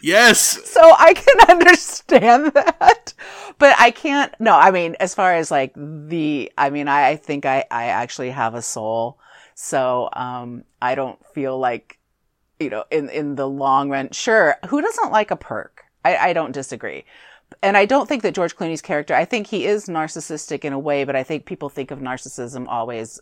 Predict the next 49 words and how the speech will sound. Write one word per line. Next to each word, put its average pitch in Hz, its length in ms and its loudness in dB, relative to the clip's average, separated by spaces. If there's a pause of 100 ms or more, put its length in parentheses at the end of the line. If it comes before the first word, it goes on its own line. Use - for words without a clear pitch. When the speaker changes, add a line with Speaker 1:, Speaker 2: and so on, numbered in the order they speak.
Speaker 2:
as, - 380 -16 (720)
uh, 76 380 -10
uh, 95 180 -12
something 151 320 -8
that's 131 160 -10
hurtful 214 440 -6
to 233 120 -8
other 240 180 -2
people. 247 520 -6
And 165 180 -8
I 165 80 -4
don't 170 160 -8
think 170 180 -10
that 151 280 -8
that 143 360 -2
is, 139 360 -10
that's 165 280 -4
not 160 200 -6
his 156 160 -14
goal 139 320 -4
at 135 80 -4
all. 135 180 0
His 175 180 -10
goal 208 220 -2
is 190 140 -6
to 175 80 -10
win. 120 380 -12 (500)
Speaker 1:
Yeah, 156 160 0
Speaker 2:
And 117 100 2
Speaker 1:
I - 40 4
Speaker 2:
that, - 20 0
Speaker 1:
th-, - 80 -4
Speaker 2:
and 180 80 0
Speaker 1:
when 190 100 6
I 208 40 6
Speaker 2:
there 240 100 4
Speaker 1:
think 220 120 2
of 185 60 6
a - 20 4 (120)
Speaker 2:
are 175 120 4
so 175 120 -4
many 165 160 -4
Speaker 1:
narcissist, 120 400 -6
I 139 80 0
think 160 120 0
of 151 80 -2
someone 143 200 -6
who 117 100 -16
suck. - 420 -6